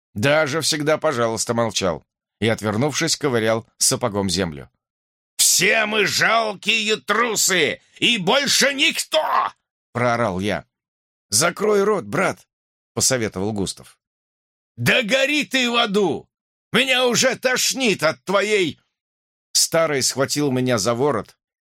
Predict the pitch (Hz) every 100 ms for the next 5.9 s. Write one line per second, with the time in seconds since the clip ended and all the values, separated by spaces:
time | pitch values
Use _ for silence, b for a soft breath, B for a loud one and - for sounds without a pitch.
0 | _ 151 160 151 117 147 131 139 113 -
1 | 131 107 - 107 - 107 90 127 110 101
2 | 107 107 135 120 92 - _ - 120 113
3 | 104 139 101 92 117 104 85 113 98 82
4 | 60 _ _ _ _ _ _ _ _ _
5 | 101 147 139 - 175 160 170 147 98